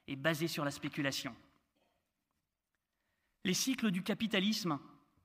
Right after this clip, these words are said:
se poursuivirent entre les deux guerres, dans un contexte économique bourré d'oppositions explosives. Il y eut bien une phase d'expansion entre mille neuf cent vingt-deux et mille neuf cent vingt-neuf,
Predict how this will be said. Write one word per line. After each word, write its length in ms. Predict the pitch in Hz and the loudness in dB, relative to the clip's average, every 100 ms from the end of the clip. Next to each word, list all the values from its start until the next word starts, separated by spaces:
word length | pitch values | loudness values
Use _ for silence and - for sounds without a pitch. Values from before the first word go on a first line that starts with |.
| _ - | _ -10
se 160 | - | -6
poursuivirent 720 | 185 240 - 214 175 196 202 - | -2 0 2 2 2 2 0 0
entre 240 | 175 180 | -2 2
les 100 | 170 | 2
deux 120 | 156 147 | 2 2
guerres, 340 | 135 107 92 - _ _ _ _ _ _ _ - | 2 0 -6 -16 _ _ _ _ _ _ _ -6
dans 180 | 160 170 | -2 -2
un 40 | |
contexte 520 | 175 214 220 214 - - | -2 -2 0 0 -2 -4
économique 640 | 208 208 190 202 202 - - 170 | 0 2 4 2 0 -10 -14 -8
bourré 460 | 156 196 240 220 | -4 0 2 2
d'oppositions 540 | 185 180 180 165 - 170 | 2 2 2 0 0 0
explosives. 580 | - 160 131 127 107 101 _ _ _ _ _ _ _ _ - | -2 -4 -4 -4 -8 -12 _ _ _ _ _ _ _ _ -8
Il 120 | 170 | -4
y 100 | 160 | -2
eut 40 | 180 | 0
bien 160 | 190 | 2
une 80 | 185 | 0
phase 300 | 151 196 151 | 2 0 2
d'expansion 640 | 165 - 165 156 190 208 220 - _ _ _ - | -2 -2 -2 -2 0 0 -2 -8 _ _ _ -12
entre 240 | 135 143 | -6 -2
mille 140 | 147 | 0
neuf 100 | 151 | 0
cent 140 | 151 151 | 0 2
vingt-deux 260 | 147 151 | 2 2
et 40 | 160 | 2
mille 100 | 139 | 2
neuf 100 | 135 | 0
cent 140 | 147 | -2
vingt-neuf, 520 | 131 151 165 - - | -2 -2 -4 -4 -14